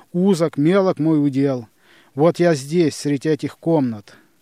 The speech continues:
Как забыть? И смею ли помнить? В следующем далее монологе Брандт выражает нечто, касающееся Агнес,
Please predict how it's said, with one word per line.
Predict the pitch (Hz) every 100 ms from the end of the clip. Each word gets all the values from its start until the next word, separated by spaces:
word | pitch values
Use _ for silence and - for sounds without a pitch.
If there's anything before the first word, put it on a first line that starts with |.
| _
Как | - 170 147
забыть? | 170 147 143 110 - - _ _ _
И | 135
смею | - 180 190 147 117
ли | 110
помнить? | 143 131 107 107 98 _ _ _ _ - - -
В |
следующем | - 165 156 156 - 165
далее | 151 190 185 143
монологе | 139 147 151 185 160 117
Брандт | 107 165 180 147
выражает | 139 135 131 151 139 -
нечто, | 151 175 - 139
касающееся | 120 131 160 147 139 - 139 127 143 127
Агнес, | 135 110 107 107 -